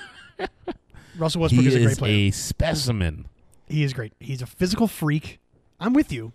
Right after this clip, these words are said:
Speaker 2: Like, some of the triple double stuff is a little bit of a paper tiger because, uh, Steven Adams is an absolute beast.
Speaker 1: Yes.
Speaker 2: Kanter's a good rebounder and he's a good offensive player. Those guys just box out and let Russell Westbrook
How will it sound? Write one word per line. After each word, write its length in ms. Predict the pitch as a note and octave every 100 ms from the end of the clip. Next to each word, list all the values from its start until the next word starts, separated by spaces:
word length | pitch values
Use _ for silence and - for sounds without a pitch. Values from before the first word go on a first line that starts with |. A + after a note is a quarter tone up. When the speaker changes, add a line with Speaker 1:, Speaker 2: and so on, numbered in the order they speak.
| _
Speaker 2:
Like, 240 | D3 D3+ - _ _
some 240 | - G#3+
of 100 | C4
the 240 | C4 C4 G#3+ _ _
triple 240 | B3+ A#3
double 200 | G#3+ G#3
stuff 200 | F#3+ G3
is 80 | F3
a 40 |
little 120 | F#3 F3
bit 60 |
of 60 | D#3+
a 60 |
paper 240 | D#3 D3+ C#3+
tiger 360 | C3+ A#2 A2 - _
because, 560 | D3 C3+ D3+ C#3 C3 - _ _ _ _ _ _ _ -
uh, 380 | C3+ B2 A#2+ A#2+ _ _ _ -
Steven 320 | - A#3 F#3+
Adams 300 | E3 D3 C3+
is 140 | C#3+ C#3
an 60 |
absolute 420 | D3 D3 D#3 C3+ -
beast. 460 | C#3 - - - _ _ _ _
Speaker 1:
Yes. 360 | G2 D#2+ - -
Speaker 2:
Kanter's 380 | F3 F#3+ G3+ D#3
a 40 |
good 240 | B2+ D#3+ D3
rebounder 380 | D3 D3 C#3+
and 80 | C#3
he's 100 | A#2+
a 40 | A#2
good 140 | D#3
offensive 360 | C#3 D3 C3+ B2+
player. 220 | C3+ C3+
Those 140 | F#3
guys 180 | A3 C4
just 160 | A#3 E3
box 280 | E3 F3 F#3
out 160 | F3+ F3+
and 120 | D3
let 320 | C3+ C#3+ D#3+ -
Russell 360 | D#3 D3 D3+ C3
Westbrook 500 | C3+ - B2 -